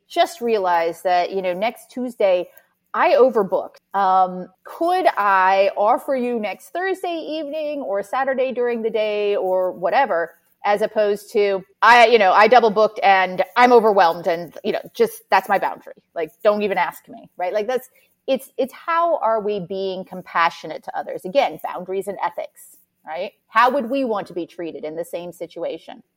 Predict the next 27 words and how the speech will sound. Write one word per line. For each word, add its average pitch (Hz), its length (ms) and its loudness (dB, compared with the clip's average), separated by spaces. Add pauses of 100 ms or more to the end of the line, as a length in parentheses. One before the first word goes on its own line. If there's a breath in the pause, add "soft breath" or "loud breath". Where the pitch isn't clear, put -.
(140)
Step - 380 2
three, 262 440 -6 (120)
once 254 420 -6
you 339 160 -2
have 294 200 -4
stated 349 580 -4
your 185 160 -2
boundary 170 580 -6
and 208 160 -6
made 233 200 -4
it 349 180 -10
clear 285 460 -4
that 208 140 -2
it - 120 -14
matters 254 520 -4
to - 140 -12
you, 156 480 -10 (160)
watch 208 500 0
to 269 80 -6
see 226 240 -10
what 190 180 -4
happens 180 460 -8
over 165 240 -6
time 175 600 -8 (260)
and 196 160 -6
then 202 180 -4 (540)
review 196 720 -4